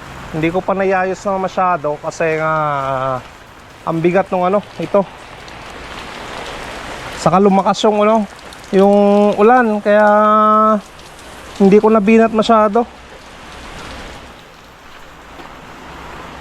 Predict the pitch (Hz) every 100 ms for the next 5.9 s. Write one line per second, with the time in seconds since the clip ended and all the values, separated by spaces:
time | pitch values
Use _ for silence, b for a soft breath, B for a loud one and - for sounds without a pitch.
0 | - - - - - - 165 - - -
1 | - - - - - 160 165 185 175 180
2 | 196 190 190 190 175 202 202 175 - -
3 | - - - - - - - - - -
4 | - - - - - - - - - -
5 | - - - - - - 147 165 143